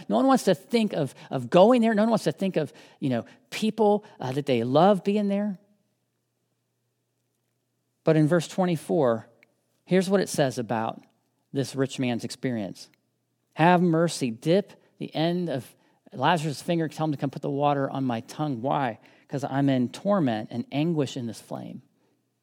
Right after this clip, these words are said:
It goes on to say, as he's, you know, in verse, uh, twenty-seven, "Father Abraham, send someone to my brothers. Go to him, you know, so that they don't end up here."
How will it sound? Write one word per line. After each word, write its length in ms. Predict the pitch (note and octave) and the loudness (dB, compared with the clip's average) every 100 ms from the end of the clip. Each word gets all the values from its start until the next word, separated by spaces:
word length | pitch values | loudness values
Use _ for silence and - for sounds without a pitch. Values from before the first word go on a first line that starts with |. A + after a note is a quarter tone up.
| _ _ _ _ _ _ _ _ _ _ _ _ | _ _ _ _ _ _ _ _ _ _ _ _
It 100 | D3+ | 0
goes 220 | F3+ D#3+ | 6 6
on 280 | F#3 D#3+ E3 | 6 4 4
to 60 | C#3+ | 2
say, 320 | - D#3+ D3+ | 0 0 2
as 140 | B2 | 2
he's, 300 | - D3 C3 - _ - | 2 0 0 -10 _ -6
you 80 | |
know, 80 | C3+ | -2
in 100 | C3 | 0
verse, 340 | B2+ C#3+ C#3 - _ - | 2 2 0 -6 _ -16
uh, 220 | A2 G#2 | -14 -12
twenty-seven, 760 | - E3+ D3 B2+ D#3+ D#3 B2+ G#2+ - _ _ _ _ _ _ _ _ _ - - | -8 -2 0 2 2 2 2 -4 -12 _ _ _ _ _ _ _ _ _ -20 -6
"Father 320 | - E3 D3+ | 2 4 6
Abraham, 320 | D#3 C#3+ E3+ | 4 4 2
send 540 | - - F3+ E3+ D#3+ | 0 -2 2 2 2
someone 320 | - D#3+ D3+ C3+ | 0 0 2 0
to 120 | C3+ | -2
my 140 | C3 | -2
brothers. 720 | A#2+ A#2+ C#3 B2 - - - _ _ _ _ _ _ _ _ - | -4 -4 -4 -4 -10 -14 -20 _ _ _ _ _ _ _ _ 0
Go 280 | E3+ F#3+ | 4 6
to 100 | G3+ | 4
him, 480 | D3 C#3 B2 A2 A2+ - _ _ _ _ | 2 -2 -4 -4 -8 -12 _ _ _ _
you 100 | - | -4
know, 160 | B2+ A2 - _ | -2 -2 -6 _
so 160 | - C#3 | -6 -6
that 160 | B2+ | 0
they 180 | F3 F3 | 6 6
don't 200 | E3 D#3 | 6 2
end 200 | C#3 C3+ | -2 -2
up 180 | B2 - | -4 -10
here." 340 | - C3 - | -12 -10 -10